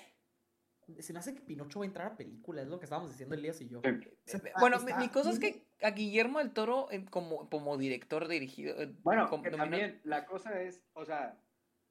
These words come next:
Speaker 2: en el caso hipotético de que Guillermo del Toro alcanzara nominación en dirección,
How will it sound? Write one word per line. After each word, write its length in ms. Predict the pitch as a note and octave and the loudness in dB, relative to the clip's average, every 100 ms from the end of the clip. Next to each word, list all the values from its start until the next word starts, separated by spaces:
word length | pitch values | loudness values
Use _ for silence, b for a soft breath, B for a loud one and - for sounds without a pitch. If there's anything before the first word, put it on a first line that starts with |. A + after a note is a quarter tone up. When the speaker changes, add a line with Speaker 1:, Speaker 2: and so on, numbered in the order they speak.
| _ | _
Speaker 2:
en 120 | C#3 | -12
el 140 | C#3+ C#3 | -10 -6
caso 240 | E3+ F3+ | -4 -4
hipotético 600 | G#3 D#3+ D#3 D#3 E3 D#3+ C#3+ | -4 -4 -4 -6 -4 -2 -2
de 140 | B2 | -4
que 280 | B2+ A#2+ - | -6 -8 -8
Guillermo 420 | C3 C3+ D3+ D#3+ | -6 0 2 2
del 120 | D3+ B2+ | 2 4
Toro 200 | C#3+ C#3 | 4 2
alcanzara 480 | B2+ A2+ A2+ C3+ | 0 -2 -4 -6
nominación 480 | B2+ A2+ G#2 A2 B2+ | -6 -6 -6 -6 -2
en 120 | C3 | -2
dirección, 640 | G#2+ G2+ - A#2 A#2+ F3 | 0 -2 -4 -2 0 -2